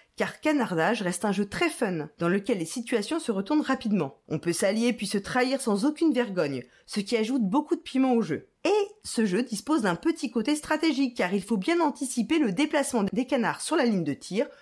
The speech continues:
lorsque l'on place ses cibles. Car si les canards se déplacent, les cibles, elles, ne bougent pas, ce qui peut changer très rapidement les rapports de force en présence. Et on croise alors les doigts pour que personne n'ait une carte pan pour tirer sur ces canards.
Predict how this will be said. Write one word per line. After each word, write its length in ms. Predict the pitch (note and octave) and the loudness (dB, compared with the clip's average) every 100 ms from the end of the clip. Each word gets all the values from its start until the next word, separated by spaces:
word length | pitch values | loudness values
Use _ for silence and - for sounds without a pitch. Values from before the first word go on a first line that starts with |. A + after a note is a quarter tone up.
| - | -8
lorsque 220 | - G#3+ - | -4 -2 0
l'on 180 | E3 | -2
place 260 | - A#3+ B3 | 0 -2 -2
ses 180 | - E3 | -6 -6
cibles. 420 | - A#2 - - _ _ - | -6 -10 -12 -18 _ _ -8
Car 140 | D3 | -6
si 160 | - D#4 | 0 2
les 120 | D4+ | 2
canards 280 | A3+ G3 E3 | 2 0 0
se 120 | D#4 | 0
déplacent, 500 | C4 G#3+ D#3 - - _ _ | 2 0 -2 -4 -8 _ _
les 140 | E3+ E3+ | -4 -2
cibles, 380 | - D4 B3+ - | 0 0 0 0
elles, 240 | G#3+ B3+ | 0 2
ne 100 | G#3 | 2
bougent 420 | F3 F3 C#4 - - | 2 0 -2 -4 -2
pas, 240 | G#3 - _ _ _ | -4 -4 _ _ _
ce 140 | - | -6
qui 160 | A#3 D4 | -2 0
peut 160 | D4 C#4 | 0 0
changer 320 | C#4 F#3+ F3+ | 0 -2 -4
très 240 | - G#4 G#4+ | 0 0 0
rapidement 460 | B3+ A#3+ G3+ A3 | -2 0 2 2
les 120 | C#4 F#3 | 2 0
rapports 380 | C4 C#4 D4+ | 0 0 0
de 80 | A3 | 0
force 260 | F#3+ D#4+ - | 0 -2 -2
en 80 | B3+ | -2
présence. 580 | - A3 D#3+ - - - _ | -2 -2 -4 -8 -10 -12 _
Et 160 | C#3+ D#3 | -2 0
on 160 | F#3+ C4 | 2 0
croise 400 | - E3 D3+ F3+ | -2 -2 0 2
alors 240 | G#3+ D#3+ | 2 2
les 120 | C#3+ | 0
doigts 340 | C3+ C3+ E3+ - _ _ _ | -2 -4 -4 -8 _ _ _
pour 160 | - - | -8 -4
que 80 | |
personne 540 | - - C4+ - C4+ A#3 | -4 0 -2 0 2 2
n'ait 100 | E3 | 2
une 340 | D#3+ F3+ D3+ | 0 -2 -2
carte 380 | - C#4 - E3+ | -2 -4 -2 -4
pan 440 | D#3 _ A#3 A#3 - _ | -4 _ -2 -2 -10 _
pour 180 | - - | -14 -8
tirer 300 | - G3 A#3 | -2 0 0
sur 160 | G3+ | -2
ces 140 | - A3 | -6 -2
canards. 520 | F3 A#2+ - - | -2 -4 -8 -14